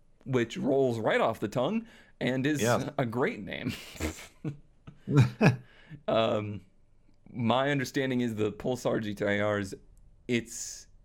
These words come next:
Speaker 1: S R powered like a, like a S thirteen, but front-wheel drive based, so it's transaxle, but it's all-wheel drive. I think they were kind of like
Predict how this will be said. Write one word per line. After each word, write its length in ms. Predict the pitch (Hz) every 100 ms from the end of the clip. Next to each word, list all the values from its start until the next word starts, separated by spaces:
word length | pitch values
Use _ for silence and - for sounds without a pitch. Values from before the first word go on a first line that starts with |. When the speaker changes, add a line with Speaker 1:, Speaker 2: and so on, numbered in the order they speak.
| - - -
Speaker 1:
S 240 | 127 147 -
R 240 | 202 202
powered 500 | 214 - 113 110 127
like 180 | 110 107
a, 80 | 113 - -
like 220 | 117 101
a 100 | 123 - - 233 - _ - - -
S 120 | 107
thirteen, 640 | - 151 - 127 110 143 - - - - _
but 200 | - -
front-wheel 320 | - 208 147
drive 240 | 127 156 -
based, 360 | - 180 -
so 220 | - 147 143
it's 300 | - - -
transaxle, 1040 | - 147 123 107 104 - - 92 76 101 - - -
but 120 | 143
it's 120 | -
all-wheel 320 | 143 180 131 107
drive. 460 | - - - - - _ - _
I 40 | -
think 300 | - 151 143
they 120 | 127
were 140 | 120
kind 200 | - 117
of 140 | 117 107
like 320 | 107 104